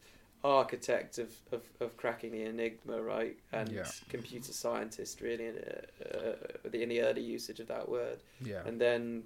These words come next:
Speaker 1: killed himself, didn't he? Because they forced him to take, um, a hormone change, you know, to, to try and change him so that he wasn't gay.
Speaker 2: Mm-hmm. Yep. Yep.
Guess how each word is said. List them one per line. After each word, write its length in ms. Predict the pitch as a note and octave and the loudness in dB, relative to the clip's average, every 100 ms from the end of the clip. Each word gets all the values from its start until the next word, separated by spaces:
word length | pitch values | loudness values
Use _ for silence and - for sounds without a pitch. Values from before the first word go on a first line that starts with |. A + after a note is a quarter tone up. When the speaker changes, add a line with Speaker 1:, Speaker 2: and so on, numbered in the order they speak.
| - | -10
Speaker 1:
killed 240 | - B2+ C#3+ | 0 2 2
himself, 480 | C#3 - A2+ G#2+ G#2+ | -2 0 0 0 -2
didn't 240 | C#3 C#3 | -6 -6
he? 140 | A#2 G#2+ | -6 -4
Because 460 | A2 A2+ A2+ A2+ | -4 -2 -2 -2
they 480 | - A#2 A2 A2 A2+ - - - - - - | 0 2 4 2 -2 -10 -20 -20 -20 -20 -20
forced 440 | - E3 D3 C3+ - | -2 6 6 6 2
him 140 | C3 | 0
to 120 | B2+ | 0
take, 640 | A#2+ C#3 B2+ A#2+ - - - - - - | -2 6 8 6 2 -12 -18 -18 -18 0
um, 600 | A#2+ A#2+ A2+ A2 A2 A2 A2 - - - - - - - - - - - - | 4 4 2 -4 -8 -10 -14 -20 -20 -20 -20 -20 -16 -16 -16 -20 -20 -20 -18
a 40 | - | -12
hormone 720 | - C#3 C3 C3 C3 C3 B2+ | 2 4 6 4 4 0 -6
change, 320 | - B2+ B2 | -2 0 0
you 60 | B2+ | 0
know, 240 | A#2+ A#2+ A#2+ _ - | 0 0 -4 _ -14
to, 120 | - G2+ - | -14 -14 -16
to 100 | - | -14
try 280 | - A2+ A#2 | -4 -2 0
and 100 | A#2 | -2
change 400 | - A#2+ A#2+ A2+ | 0 0 0 -2
him 200 | A2+ A#2 | -2 -4
so 200 | - B2 | -4 -2
that 140 | A#2 - | -2 -2
he 100 | A2+ | -2
wasn't 320 | A#2+ A#2 A2+ | -4 -4 -4
gay. 400 | B2+ A#2+ - - - C#3+ | 2 2 2 -4 -10 -10
Speaker 2:
Mm-hmm. 260 | A2+ C3+ F3+ - - - B2 | -6 -4 -4 -8 -20 -6 6
Yep. 260 | C#3+ - - - - - - | 8 6 -2 -20 -20 -12 2
Yep. 300 | A#2+ - | 4 4